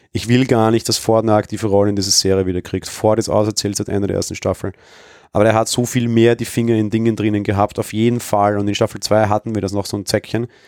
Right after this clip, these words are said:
ähm, dass ich das gern immer wieder post-retrospekt quasi sehen würde, um's zu verstehen. Ja? Weil im Endeffekt hat er Westworld gebaut und all diese Hosts und Persönlichkeiten. Und darum würde ich ihn gerne ein bisschen mehr sehen, weil es ist,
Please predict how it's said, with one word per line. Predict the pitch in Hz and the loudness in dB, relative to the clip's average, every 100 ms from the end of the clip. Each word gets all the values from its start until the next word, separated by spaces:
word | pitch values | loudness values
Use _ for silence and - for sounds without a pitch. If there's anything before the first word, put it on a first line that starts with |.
| _ _ _ _ _ _ _ | _ _ _ _ _ _ _
ähm, | 110 107 107 | 0 2 0
dass | 107 104 | 0 0
ich | |
das | - 113 - | 2 0 2
gern | 120 113 | 2 2
immer | 113 104 | 2 2
wieder | 107 107 _ _ _ | 0 0 _ _ _
post-retrospekt | 123 127 - 113 113 117 - 113 - | 0 0 2 0 0 -2 -2 -2 0
quasi | 110 101 | 0 2
sehen | 104 101 104 95 | 2 2 0 2
würde, | 95 95 95 92 | 2 2 0 -2
um's | 98 | -8
zu | - | -10
verstehen. | - 98 - 104 101 98 90 | -6 -4 -2 0 2 2 2
Ja? | 92 107 101 | 0 0 2
Weil | 101 | 0
im | - | 2
Endeffekt | 107 107 - 107 - | 2 2 0 -2 -2
hat | 104 - _ | -4 -4 _
er | 113 107 107 | 2 4 4
Westworld | 101 101 - 98 90 | 4 2 2 -2 -2
gebaut | - 90 87 87 - | -4 0 2 0 -4
und | - 104 - | -6 -6 -6
all | - 101 104 104 | -2 0 2 2
diese | 101 90 95 | 2 2 2
Hosts | 92 87 - | 2 0 -4
und | 95 | -6
Persönlichkeiten. | 92 82 87 85 - 85 90 - _ _ _ _ _ - - _ _ _ _ _ - | -4 -2 -2 -4 -6 -10 -12 -18 _ _ _ _ _ -20 -20 _ _ _ _ _ -4
Und | 107 | 0
darum | 107 110 113 | 2 2 4
würde | 113 | 4
ich | 113 | 4
ihn | 113 | 2
gerne | 113 104 | 4 2
ein | 98 | 2
bisschen | - 110 | 0 0
mehr | 95 95 | 2 2
sehen, | 90 90 95 | 2 0 0
weil | 90 | 0
es | 98 | -2
ist, | - | -2